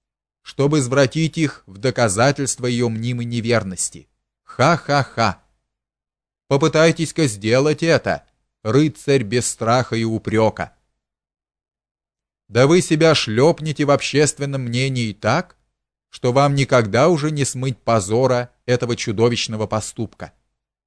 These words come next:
Все порядочные люди будут за меня, вся печать закричит об этом. Попытайтесь».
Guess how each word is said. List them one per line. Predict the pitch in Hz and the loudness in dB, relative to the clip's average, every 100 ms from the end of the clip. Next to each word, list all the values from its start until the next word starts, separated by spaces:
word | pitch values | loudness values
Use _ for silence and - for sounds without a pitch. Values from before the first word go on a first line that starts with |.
| _ _ _ _ _ _ _ _ | _ _ _ _ _ _ _ _
Все | - - 123 135 | -14 0 2 4
порядочные | 127 131 139 135 - 127 127 | 4 4 4 2 -2 -2 -2
люди | 117 139 131 | 0 -2 -2
будут | 113 127 135 117 | -4 -4 -2 -4
за | 104 120 | -6 -6
меня, | 113 110 131 143 _ _ _ _ _ | -6 -4 -4 -6 _ _ _ _ _
вся | - - 127 143 | -18 -2 2 2
печать | 139 131 - 127 151 - _ - | 0 -4 0 2 0 -2 _ -16
закричит | 104 135 139 120 - 123 | -2 0 0 -2 -2 -2
об | 113 107 | 0 0
этом. | 107 87 73 _ _ _ _ _ | -2 -6 -16 _ _ _ _ _
Попытайтесь». | 131 135 127 156 196 - 87 - | 2 2 2 2 2 -4 -10 -12